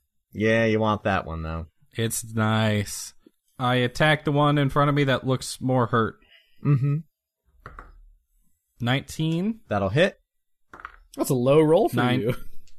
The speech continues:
Speaker 2: It, yeah, I know, right?
Speaker 3: <laughs>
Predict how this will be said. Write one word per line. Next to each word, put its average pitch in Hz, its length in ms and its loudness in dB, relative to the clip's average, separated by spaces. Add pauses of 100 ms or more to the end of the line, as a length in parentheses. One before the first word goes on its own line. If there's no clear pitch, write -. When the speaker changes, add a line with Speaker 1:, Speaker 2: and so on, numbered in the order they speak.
(460)
Speaker 2:
It, 135 260 -6
yeah, 123 340 2
I 120 180 0
know, 123 240 2
right? 123 280 2
Speaker 3:
<laughs> - 1600 0